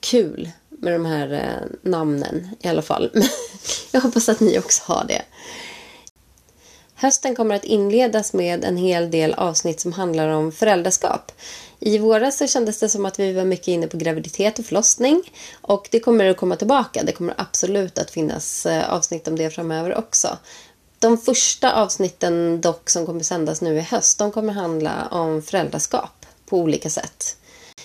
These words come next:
Vi kommer också göra åtminstone ett kärt återseende från en, eh, poddgäst som vi har träffat tidigare.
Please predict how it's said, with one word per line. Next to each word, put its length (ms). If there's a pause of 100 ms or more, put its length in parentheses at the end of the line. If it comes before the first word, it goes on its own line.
(120)
Vi 100
kommer 320
också 280
göra 440
åtminstone 720
ett 320
kärt 420
återseende 760 (460)
från 360
en, 560
eh, 420 (120)
poddgäst 320
som 100
vi 40
har 60
träffat 320
tidigare. 480